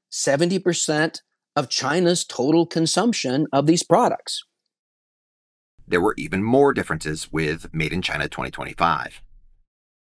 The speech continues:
Speaker 1: The other thing that's new is that the new leadership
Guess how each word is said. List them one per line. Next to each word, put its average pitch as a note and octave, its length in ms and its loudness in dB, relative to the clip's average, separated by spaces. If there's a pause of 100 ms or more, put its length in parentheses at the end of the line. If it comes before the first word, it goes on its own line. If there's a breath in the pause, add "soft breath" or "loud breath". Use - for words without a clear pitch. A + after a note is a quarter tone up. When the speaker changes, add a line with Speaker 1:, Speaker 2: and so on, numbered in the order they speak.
(200)
Speaker 1:
The E3+ 120 6
other C4 280 6
thing F#3+ 180 4
that's E3 200 2
new A#2+ 400 0
is D#3 200 2
that D3+ 260 2 (300)
the B2+ 100 4
new B2+ 260 2
leadership B2+ 600 2